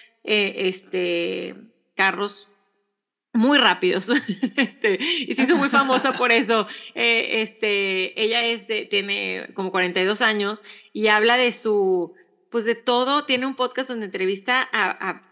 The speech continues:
Speaker 1: como pensadores y líderes de bienestar, y ella como, como que no, no, no tiene hijos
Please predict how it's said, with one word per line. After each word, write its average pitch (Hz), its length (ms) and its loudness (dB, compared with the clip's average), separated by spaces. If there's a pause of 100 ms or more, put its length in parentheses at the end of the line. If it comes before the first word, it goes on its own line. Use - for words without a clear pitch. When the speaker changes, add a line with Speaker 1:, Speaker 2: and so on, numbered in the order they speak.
(220)
Speaker 1:
como 180 260 -6
pensadores 190 600 0
y 233 40 -2
líderes 226 380 2
de 220 80 0
bienestar, 190 800 0
y 214 200 -4
ella 196 300 -8
como, 180 520 -10 (340)
como 202 140 -12
que 220 80 0
no, 220 200 -2
no, 240 220 -2 (240)
no 254 220 -6
tiene 330 320 -2
hijos 269 460 -2